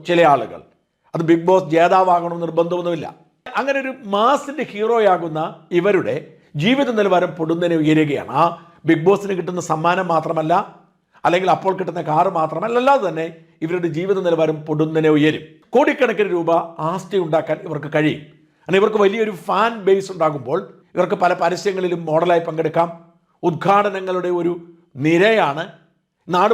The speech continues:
മുഴുവൻ നടന്നവർക്ക് ഉദ്ഘാടനം ചെയ്യാം. ആ ഉദ്ഘാടനങ്ങൾക്കെല്ലാം ഇവർക്ക് പ്രതിഫലം കിട്ടും. പത്തും പതിനഞ്ചും ലക്ഷം രൂപയുടെ ഉദ്ഘാടനത്തിന് കിട്ടുന്നത്. കൂടാതെ ഇവർക്ക് അഭിമുഖം കൊടുത്താൽ അതിന് പോലും അവർ കാശ് ഈടാക്കും. സോഷ്യൽ മീഡിയ അക്കൗണ്ടുകൾ, Insta-യും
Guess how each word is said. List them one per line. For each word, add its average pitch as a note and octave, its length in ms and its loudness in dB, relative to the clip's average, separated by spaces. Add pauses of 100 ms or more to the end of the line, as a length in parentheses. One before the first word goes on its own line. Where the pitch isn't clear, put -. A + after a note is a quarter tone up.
മുഴുവൻ G#3+ 300 0
നടന്നവർക്ക് G3 360 -4
ഉദ്ഘാടനം F3+ 500 -2
ചെയ്യാം. D#3+ 240 -2 (420)
ആ - 20 4 (120)
ഉദ്ഘാടനങ്ങൾക്കെല്ലാം F#3+ 960 -2 (440)
ഇവർക്ക് D3+ 260 -4
പ്രതിഫലം D#3 440 2
കിട്ടും. E3+ 220 -4 (240)
പത്തും C4 320 -2
പതിനഞ്ചും A3+ 400 -2
ലക്ഷം G#3+ 240 -8
രൂപയുടെ F#3 260 -2
ഉദ്ഘാടനത്തിന് F3+ 580 -4
കിട്ടുന്നത്. D#3+ 360 -2 (640)
കൂടാതെ B3+ 380 4
ഇവർക്ക് G#3+ 200 -8 (100)
അഭിമുഖം C4 480 0
കൊടുത്താൽ F#3 280 0 (440)
അതിന് A#3+ 260 0
പോലും G3+ 240 4
അവർ E3+ 180 -4
കാശ് E3 360 -2
ഈടാക്കും. D#3 360 0 (600)
സോഷ്യൽ C4 340 2
മീഡിയ A3 220 2
അക്കൗണ്ടുകൾ, D#3+ 420 -2
Insta-യും D#3+ 440 0